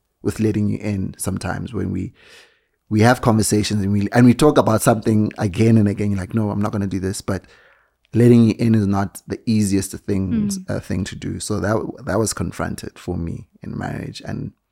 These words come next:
Speaker 1: thank God, like, it's still a work in progress, and God is doing that. So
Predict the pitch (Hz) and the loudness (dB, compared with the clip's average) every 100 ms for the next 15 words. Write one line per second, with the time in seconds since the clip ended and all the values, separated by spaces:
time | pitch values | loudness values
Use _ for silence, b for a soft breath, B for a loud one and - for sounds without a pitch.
0 | _ _ _ _ - 107 104 90 90 87 | _ _ _ _ -4 -2 0 0 -2 -4
1 | - - - - - - 98 92 87 85 | -8 -10 -10 -12 -10 -2 0 0 -2 -4
2 | 92 92 92 - 90 85 80 - - - | -6 -6 -8 -6 -6 -6 -10 -10 -10 -8
3 | 92 98 95 - 101 - 87 87 - 101 | -8 -8 -10 -10 -10 -10 -12 -12 -10 -10